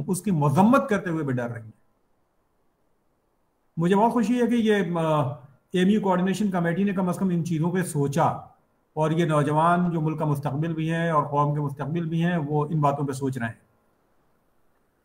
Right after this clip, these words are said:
अ, लेकिन मैं थोड़ी सी इससे अलग हट के बात करना चाहूँगा कि timing पे मुझे बहुत objection है।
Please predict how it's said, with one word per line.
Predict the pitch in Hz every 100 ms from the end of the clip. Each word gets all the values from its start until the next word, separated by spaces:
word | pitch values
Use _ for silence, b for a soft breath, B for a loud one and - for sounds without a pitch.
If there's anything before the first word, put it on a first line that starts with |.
| _ -
अ, | 165 165 196
लेकिन | 190 220
मैं | 240 233
थोड़ी | - 240 269
सी | 240 240
इससे | 214 180 -
अलग | 185 175
हट | 156 156
के | 170
बात | 147 147
करना | 151 143
चाहूँगा | 139 131 156 139 135 - - _ _ _ _ _ _ _ _ _ _ _ _ _ _ _ _ -
कि | 233 233 - - - - -
timing | 185 214 247 294 254
पे | 247
मुझे | 214 190
बहुत | 165 151
objection | 139 120 123 -
है। | 123 -